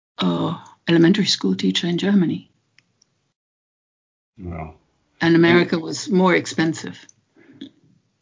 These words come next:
Speaker 2: And, and isn't it strange that the, the adverse, um, sort of realities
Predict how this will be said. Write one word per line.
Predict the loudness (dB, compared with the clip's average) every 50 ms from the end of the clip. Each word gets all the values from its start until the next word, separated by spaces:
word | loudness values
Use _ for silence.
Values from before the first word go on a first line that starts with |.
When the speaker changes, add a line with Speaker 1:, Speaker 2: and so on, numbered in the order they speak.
| -18 -14 -8 -6
Speaker 2:
And, | -4 -4 -4 -4 -6 -4
and | -2 0
isn't | 0 0 0 0 0
it | 0 0 -2
strange | -6 -8 -6 -2 0 2 2 2 0 -2 -4 -6 -6 -6
that | -8 -8 -8 -12 -10
the, | -8 -6 -6
the | -6 -6 -4 -2
adverse, | -2 -2 -4 -6 -6 -6 -4 -4 -4 -6 -8 -10 -12 -12 -14 -14 -12
um, | -8 -6 -4 -4 -2 -2 -2 -2 -4 -6 -6 -8 -10 -10 -12 -14 -18 -20 _ _ _
sort | -12 -10 -8 -8 -6
of | -6
realities | -4 -2 0 0 0 0 0 -2 -4 -6 -6 -6 -6 -10 -14 -16 -20